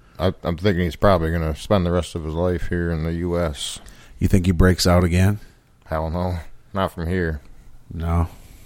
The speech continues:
Speaker 2: But they got him, they, did they make better accommodations now? They got their shit together as far
Speaker 1: Well,
Speaker 2: as
Speaker 1: right now he's staying under the courthouse in a specially made cell for him. So, I mean,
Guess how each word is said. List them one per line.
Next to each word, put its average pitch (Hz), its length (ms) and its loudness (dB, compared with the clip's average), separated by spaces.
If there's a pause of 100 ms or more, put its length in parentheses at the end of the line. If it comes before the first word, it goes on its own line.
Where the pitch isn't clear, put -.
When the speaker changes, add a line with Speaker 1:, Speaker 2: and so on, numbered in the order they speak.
(560)
Speaker 2:
But 82 100 -4
they 90 100 2
got 92 200 4
him, 90 140 0
they, 87 280 0
did 80 320 -2
they 85 80 2
make 85 200 0
better 87 200 0
accommodations 87 840 -4
now? 95 300 2
They 87 140 -2
got 85 220 -4
their 90 120 -4
shit - 260 -4
together 98 460 -2
as 90 100 -4
far 95 340 4
Speaker 1:
Well, - 20 -
Speaker 2:
as 82 160 -2 (380)
Speaker 1:
right 101 200 2
now 107 260 4
he's 87 160 -2
staying 101 300 0
under 87 260 0
the - 80 -14
courthouse 90 640 2
in 85 80 -4
a 78 60 -4
specially 92 540 -2
made 87 520 -2 (800)
cell 98 380 4
for 78 180 -6
him. 80 360 -4 (360)
So, - 160 -10
I 80 60 -4
mean, 80 360 -6